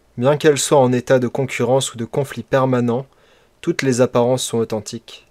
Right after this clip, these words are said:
La belle prestance du paon, comme les allures plus ordinaires des autres oiseaux.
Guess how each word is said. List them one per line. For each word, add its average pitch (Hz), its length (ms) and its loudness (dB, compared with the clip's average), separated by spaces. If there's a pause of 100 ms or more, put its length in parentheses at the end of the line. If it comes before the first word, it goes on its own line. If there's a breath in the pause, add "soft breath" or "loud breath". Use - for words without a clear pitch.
(480)
La 127 220 2
belle 131 300 4
prestance 123 560 -4
du 113 160 -10
paon, 120 340 -2
comme 139 300 -4
les 123 220 -4
allures 123 280 2
plus 117 240 -4
ordinaires 117 460 -2
des 113 160 -6
autres 123 220 -6
oiseaux. 117 360 -4